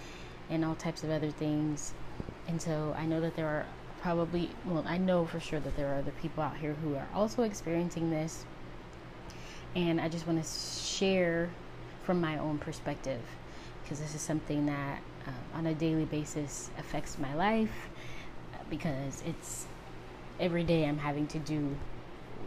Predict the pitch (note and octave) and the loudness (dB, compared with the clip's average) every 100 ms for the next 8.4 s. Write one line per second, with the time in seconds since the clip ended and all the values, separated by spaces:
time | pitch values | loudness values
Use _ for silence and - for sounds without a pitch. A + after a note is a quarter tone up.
0 | - C#3+ D#3+ D#3 A#2 - - - - - | -6 -2 2 4 2 -4 -4 -8 -8 -8
1 | - - - - - - D#3 D#3 D3 D3 | -8 -8 -8 -10 -4 -2 2 2 2 0
2 | - D#3+ D#3 - D#3+ D3+ D3 C#3 C3+ C3 | 0 2 2 4 2 4 4 2 0 -4
3 | - - - - - - - D#3 C#3 C3+ | -6 -10 -10 -8 -8 -8 -4 -2 -2 -2
4 | D#3 - - - - - F#3+ F3+ F#3 F#3 | -4 -6 -10 -10 -6 0 4 6 6 4
5 | F3+ - E3 D#3 D3+ - - - - - | 2 2 0 2 0 0 -2 -6 -8 -2
6 | A#2+ C#3+ - - - - - - - - | -2 -2 -6 -2 0 0 -4 -4 -4 -4
7 | - - - - - - F#3+ F3+ F3+ F#3 | -4 -4 -4 -2 -2 0 0 2 2 4
8 | F#3+ F#3 D#3+ | 2 2 0